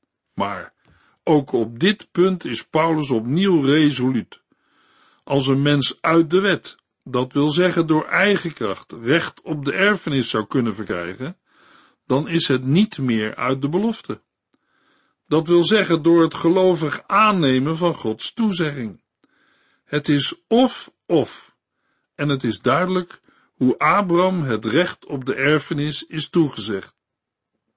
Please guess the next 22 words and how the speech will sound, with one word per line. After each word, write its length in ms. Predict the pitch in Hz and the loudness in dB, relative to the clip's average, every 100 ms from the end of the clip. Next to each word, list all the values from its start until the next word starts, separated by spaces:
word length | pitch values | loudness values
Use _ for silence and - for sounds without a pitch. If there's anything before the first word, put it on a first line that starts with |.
| _ _ _ _ _ _ _ _ _ _ _ _ _ _ _ - | _ _ _ _ _ _ _ _ _ _ _ _ _ _ _ -4
Niet 300 | 123 165 - | 0 0 0
via 300 | 165 165 151 | 2 2 2
de 120 | 139 | 0
wet, 380 | 160 208 - - | 2 0 -4 -10
maar 180 | 113 101 | -8 -6
krachtens 800 | - 131 131 - 123 120 110 - | -2 0 0 -2 -4 -2 -4 -4
de 140 | 131 | -2
belofte. 560 | 120 127 185 - 107 87 _ _ _ _ _ _ _ - | 0 0 0 -4 -12 -14 _ _ _ _ _ _ _ -6
Want 220 | 143 165 | -4 0
de 80 | 196 | 2
Heer 280 | 208 226 202 | 4 4 4
heeft 300 | 185 175 - | 4 2 0
besloten 600 | 147 - 175 190 - 160 | -2 2 2 2 -2 -4
zijn 260 | 165 165 | 0 0
genade 580 | - 139 147 202 226 190 | 0 0 0 0 2 2
te 120 | - | 2
laten 340 | 170 160 196 - | 0 0 -4 -6
gelden. 580 | 151 127 117 92 85 _ _ _ _ _ _ _ _ _ _ _ _ | -2 -2 -2 -8 -20 _ _ _ _ _ _ _ _ _ _ _ _
De 140 | 147 | -6
conclusie 720 | - 170 156 175 185 165 170 | -2 -2 0 -2 -2 0 2
is 120 | 151 123 | 2 2
duidelijk. 580 | 120 104 87 82 _ | 0 0 -4 -12 _